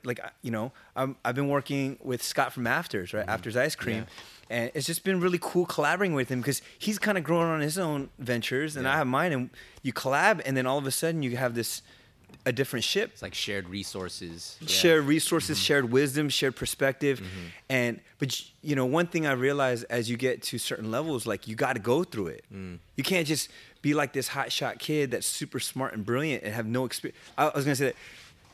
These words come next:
Speaker 1: confidence is great, but confidence mixed with wisdom and experience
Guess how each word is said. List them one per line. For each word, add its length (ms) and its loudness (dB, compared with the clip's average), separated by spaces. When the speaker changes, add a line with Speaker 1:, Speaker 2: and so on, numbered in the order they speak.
Speaker 1:
confidence 640 4
is 140 0
great, 420 4
but 160 0
confidence 640 2
mixed 320 2
with 160 0
wisdom 420 4
and 80 2
experience 680 -2